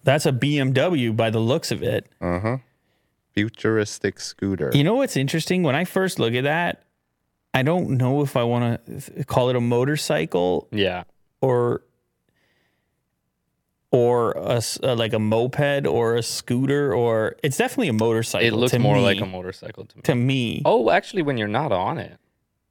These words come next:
Speaker 1: Now you're, oh.
Speaker 3: Now it looks more like a
Speaker 1: It's more moped. It's called the B M W C E O four.
Speaker 2: Mm-hmm.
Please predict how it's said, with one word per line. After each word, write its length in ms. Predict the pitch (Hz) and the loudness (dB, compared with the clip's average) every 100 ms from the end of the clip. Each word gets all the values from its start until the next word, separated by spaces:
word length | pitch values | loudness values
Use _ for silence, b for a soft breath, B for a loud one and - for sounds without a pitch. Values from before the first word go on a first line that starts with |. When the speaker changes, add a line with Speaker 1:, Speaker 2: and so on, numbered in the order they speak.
| _ _ _ - | _ _ _ -10
Speaker 1:
Now 500 | 226 147 127 117 120 | -2 0 2 2 2
you're, 420 | 117 110 110 104 110 | 0 0 0 -2 -2
oh. 100 | - | -2
Speaker 3:
Now 360 | 107 110 156 190 | 2 2 2 0
it 180 | 156 104 | -2 -2
looks 280 | 101 - | -4 -4
more 260 | 95 95 92 | -8 -4 -4
like 300 | 90 87 87 | -4 -8 -10
a 320 | 92 87 - _ _ _ _ _ _ _ _ _ | -16 -18 -20 _ _ _ _ _ _ _ _ _
Speaker 1:
It's 160 | - - | -6 -2
more 200 | 120 - | -2 0
moped. 500 | 98 113 - - - _ _ _ _ _ _ - - | 0 0 0 -4 -4 _ _ _ _ _ _ -12 -2
It's 120 | 127 | -2
called 260 | - 147 143 | 2 0 2
the 100 | 131 | 0
B 220 | 127 151 | 0 0
M 120 | 196 | 2
W 300 | 165 143 143 | 2 0 0
C 640 | 135 - - 170 180 147 147 | -2 -4 -4 -2 -2 -2 0
E 60 | |
O 200 | 135 127 | 2 2
four. 480 | 123 - 117 101 67 _ _ _ - | 0 0 2 2 -2 _ _ _ -10
Speaker 2:
Mm-hmm. 220 | 98 | -8